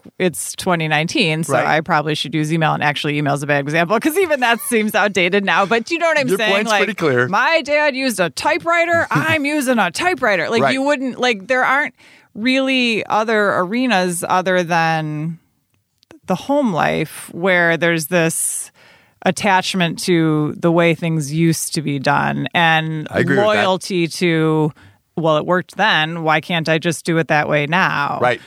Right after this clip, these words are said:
Speaker 1: It's like, well, you probably wouldn't bring that mindset to the office, right?
Speaker 2: That's a really good
Speaker 1: Or
Speaker 2: point. I hadn't thought of it that way, but right. Maybe we're in a little bit of a no man's land where it's kind of like,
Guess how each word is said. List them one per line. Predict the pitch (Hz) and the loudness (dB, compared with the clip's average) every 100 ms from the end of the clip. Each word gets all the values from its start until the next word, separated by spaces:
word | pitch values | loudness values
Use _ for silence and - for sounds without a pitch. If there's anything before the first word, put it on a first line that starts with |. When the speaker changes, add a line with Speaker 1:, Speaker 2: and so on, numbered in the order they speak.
| - | -16
Speaker 1:
It's | - 202 | -4 0
like, | 180 143 | 0 -2
well, | 170 175 160 156 147 - _ _ _ _ _ _ - _ | -2 0 2 0 -2 -10 _ _ _ _ _ _ -20 _
you | 202 202 | -4 0
probably | 185 190 208 | 0 0 0
wouldn't | 185 190 180 180 175 | 2 0 0 -4 -2
bring | 170 165 | -2 0
that | 156 | 0
mindset | 160 156 156 156 156 151 - _ - - _ - | 2 0 0 -2 -2 -2 -4 _ -20 -20 _ -6
to | - | -2
the | 165 | 0
office, | 269 440 277 143 156 - | 2 0 0 -4 -6 -4
right? | 147 147 254 - - - | 0 0 0 -4 -8 -6
Speaker 2:
That's | 202 - | -6 -4
a | |
really | 285 262 | -6 -2
good | 185 | -2
Speaker 1:
Or | 175 | -2
Speaker 2:
point. | 226 175 107 | -2 -2 0
I | |
hadn't | 143 180 160 | 0 -2 -2
thought | 160 175 | 0 0
of | |
it | 107 - | -2 0
that | 87 85 | 0 0
way, | 90 | -2
but | 90 92 | -4 -2
right. | 135 107 | -2 -2
Maybe | 92 123 160 | -2 -2 -2
we're | 175 151 | -2 0
in | 120 | 0
a | |
little | 117 123 | -4 -4
bit | 117 | -4
of | 107 | -2
a | 95 | -2
no | 90 101 131 | 0 0 0
man's | 107 85 78 78 | 0 -4 -6 -6
land | 80 80 78 | -6 -6 -8
where | 80 87 | -8 -8
it's | - | -8
kind | - 98 | -4 -2
of | 87 | -2
like, | 90 87 82 | -2 -2 -2